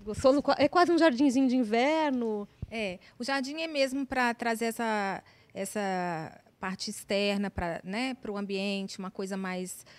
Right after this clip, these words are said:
Speaker 2: ao mesmo tempo que lúdica, mais gostosa, de natureza, né, ao ar livre. Isso eu acho que é, que é bem a cara de Brasília mesmo, né? E a gente compôs aqui o Cobogó,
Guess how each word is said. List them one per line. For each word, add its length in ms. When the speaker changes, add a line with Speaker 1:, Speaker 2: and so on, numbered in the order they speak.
Speaker 2:
ao 100
mesmo 320
tempo 240
que 140
lúdica, 600
mais 280
gostosa, 640
de 180
natureza, 920
né, 200
ao 80
ar 260
livre. 720
Isso 300
eu 120
acho 220
que 80
é, 320
que 120
é 80
bem 580
a 80
cara 240
de 100
Brasília 600
mesmo, 520
né? 240
E 120
a 40
gente 240
compôs 640
aqui 460
o 140
Cobogó, 720